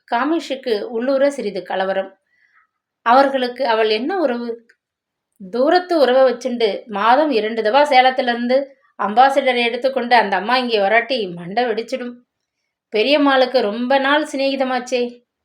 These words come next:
போன வாட்டி வந்தபோது நீங்க எப்போ வரப்போறீங்கன்னு கேட்டு சின்ன பேரனுக்கு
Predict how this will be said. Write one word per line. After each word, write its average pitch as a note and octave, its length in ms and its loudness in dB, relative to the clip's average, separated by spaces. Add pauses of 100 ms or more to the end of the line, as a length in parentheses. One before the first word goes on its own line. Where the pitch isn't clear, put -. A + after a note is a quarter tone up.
(380)
போன C#4 260 4
வாட்டி D#4+ 260 2
வந்தபோது D4 480 0 (280)
நீங்க A3+ 300 -2
எப்போ B3+ 420 2
வரப்போறீங்கன்னு B3 600 -2
கேட்டு A3 340 -2 (680)
சின்ன B3 300 -2
பேரனுக்கு A3+ 560 0